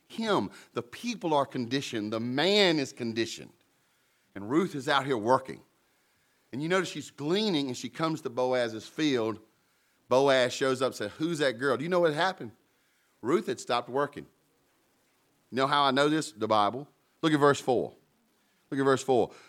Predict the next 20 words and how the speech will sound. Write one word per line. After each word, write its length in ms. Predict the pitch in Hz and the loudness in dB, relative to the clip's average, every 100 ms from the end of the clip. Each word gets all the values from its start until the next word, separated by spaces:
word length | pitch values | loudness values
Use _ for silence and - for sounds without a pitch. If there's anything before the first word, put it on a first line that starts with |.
| _ - | _ -2
Ruth, 340 | 110 156 165 | 6 6 6
uh, 80 | 110 | 0
Boaz 460 | 92 139 139 123 - | 4 6 6 4 2
comes. 580 | 180 180 185 180 - _ _ _ - | 4 6 6 4 -2 _ _ _ -14
He 80 | 101 | -10
blesses 460 | 82 143 147 131 | 2 4 4 0
the 80 | 113 | -2
workers. 420 | 107 170 170 165 | 6 4 6 0
The 80 | 123 | 0
workers 500 | 98 113 113 92 95 | 0 0 0 -2 -4
bless 300 | 92 107 95 | 0 0 0
him. 400 | 151 160 156 151 151 - - | -2 0 2 0 -6 -20 -6
He 120 | 156 | -4
says 400 | 151 147 135 131 | 0 2 4 2
to 100 | - | -2
the 140 | 101 95 | -6 -4
ma-, 120 | 117 98 | -4 -6
to 100 | 113 | -4
his 160 | 104 - | -4 -2
supervisor, 460 | 160 147 143 120 | 0 4 4 4